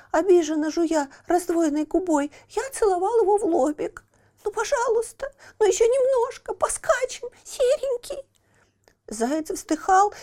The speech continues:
и мы опять мчались неизвестно куда, то вправо, то влево. Когда тучи разнесло и взошла луна, я увидел под горой городишко с покосившимися в разные стороны колокольнями. По дороге к городу бежали Карабас-Барабас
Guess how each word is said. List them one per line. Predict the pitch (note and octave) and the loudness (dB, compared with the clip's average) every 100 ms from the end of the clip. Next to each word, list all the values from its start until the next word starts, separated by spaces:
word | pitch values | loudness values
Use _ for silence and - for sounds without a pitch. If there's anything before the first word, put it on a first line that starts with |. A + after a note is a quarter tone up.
| - | -4
и | F4 | 0
мы | G4 G4 | 2 0
опять | - G4 G4 G4 | 2 2 4 2
мчались | A#4 F#4+ - G4+ A4 A4+ - | -2 -4 0 2 4 0 -2
неизвестно | A#4 A4+ A4 G#4 B4 A4 | 0 2 4 2 0 0
куда, | G#4 G4+ G#4+ A4+ A4 - - | 0 0 0 -2 -6 -14 -4
то | A#4+ | -2
вправо, | A4+ - - A#4 B4 A#4 A4+ - - | 0 -2 -2 0 0 -2 -6 -8 -2
то | A4+ | 2
влево. | A4+ A4+ A#4+ A#4+ A4 A4+ - _ _ _ _ _ _ - | 2 2 2 2 0 -4 -8 _ _ _ _ _ _ -6
Когда | F#4+ F#4+ F4+ | -4 -2 -2
тучи | - G4+ F#4+ | 4 4 6
разнесло | F#4+ D#4+ G#4 F#4 - F#4+ | 2 0 0 0 0 2
и | F#4+ | 2
взошла | F#4+ F#4+ G#4 F4 | 0 -4 -2 0
луна, | F#4 F#4+ A#4+ B4 A4 - - - - | 2 2 0 -4 -8 -14 -20 -20 -20
я | - - A4+ A#4 | -18 -6 -2 0
увидел | G#4+ G#4+ G#4+ G4+ F#4+ | 2 4 4 2 -2
под | F#4+ | -2
горой | F#4+ F#4+ A4 G4 | -2 0 2 2
городишко | G4 G#4+ - A#4+ G4 - F#4+ F#4 - - | 2 0 0 2 2 0 -6 -6 -16 -20
с | - | -4
покосившимися | F#4+ F#4 F4 G#4 G4 - F#4 - | -2 -2 0 2 2 0 -2 -2
в | F#4 | -2
разные | F#4+ F#4 F#4+ F#4 | -2 0 -2 -2
стороны | - G#4 F#4 F4 | -2 0 0 0
колокольнями. | F#4 F4+ F4+ G4+ F#4 G4 F4 G4 G4+ _ _ - | -2 -6 -2 0 0 0 -2 -6 -8 _ _ -4
По | C#4+ | 0
дороге | D4 F4 G#4 G#4+ | 2 2 4 2
к | G4+ | 2
городу | E4+ G4+ G4 F#4+ | 4 4 2 -2
бежали | G#4 G#4 - - | 0 0 0 -4
Карабас-Барабас | G#4 - G4 G#4 F4 G#4 G4+ G4 G#4+ G4 | -4 -4 -2 -2 -2 -2 -4 0 -2 -2